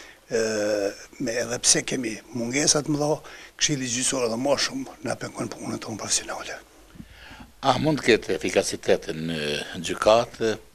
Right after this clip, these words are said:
Speaker 2: pa gjykatë mjaftueshëm?
Speaker 1: Jo, është e pamundur, është e pamundur me pas, e, cilësi dhe efika-, efikasitet kur gjyqtarët janë nga-, ngarkuar me pesë gjashtë qind lëndë për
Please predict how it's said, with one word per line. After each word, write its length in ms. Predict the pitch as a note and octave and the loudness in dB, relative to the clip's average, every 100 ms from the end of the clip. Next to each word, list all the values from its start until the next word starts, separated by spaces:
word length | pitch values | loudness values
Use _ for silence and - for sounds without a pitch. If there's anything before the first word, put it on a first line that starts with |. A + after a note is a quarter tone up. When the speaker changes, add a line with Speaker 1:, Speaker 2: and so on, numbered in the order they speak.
| _ | _
Speaker 2:
pa 140 | F#2+ F2 - - _ _ _ _ _ - | 0 0 -2 -16 _ _ _ _ _ -12
gjykatë 400 | - - - - | -8 -6 -6 -8
mjaftueshëm? 540 | - - - - - - - - - - - | -10 -12 -10 -10 -10 -20 -20 -16 -16 -16 -12
Speaker 1:
Jo, 200 | - A2 - - - | -8 -8 -10 -14 -4
është 220 | - - | -4 -4
e 20 | - | -6
pamundur, 500 | A2 A#2 C3+ A2+ - - - - C#3+ | -6 -4 -8 -6 -6 -8 -14 -8 -4
është 160 | - | -4
e 60 | A#2 | -4
pamundur 480 | - C3 C#3 C3+ A2+ | -4 -2 0 0 -2
me 80 | G#2+ | -4
pas, 300 | B2+ A#2 - - - - - - - | 0 4 4 0 -16 -14 -14 -14 -14
e, 160 | - A#2 | 0 2
cilësi 480 | - D3 G#2+ - C3+ | 4 6 6 6 4
dhe 80 | B2 | -2
efika-, 180 | A#2+ C#3 C#3 B2+ | -2 0 2 0
efikasitet 640 | C3 C3+ A#2+ - B2 B2+ - | 4 4 4 2 0 -2 -4
kur 160 | B2+ | -6
gjyqtarët 480 | A#2 A2+ - B2+ - | 0 0 2 0 0
janë 80 | A#2 | -6
nga-, 160 | B2+ A#2+ | -2 -2
ngarkuar 400 | A#2+ A2+ - B2 | 0 -4 -4 -4
me 80 | A2 | -4
pesë 300 | - A2+ - | 0 0 2
gjashtë 180 | A2+ - | 0 0
qind 140 | A2 | -2
lëndë 240 | A2 G#2 G2 | -4 -6 -6
për 160 | G#2 | -8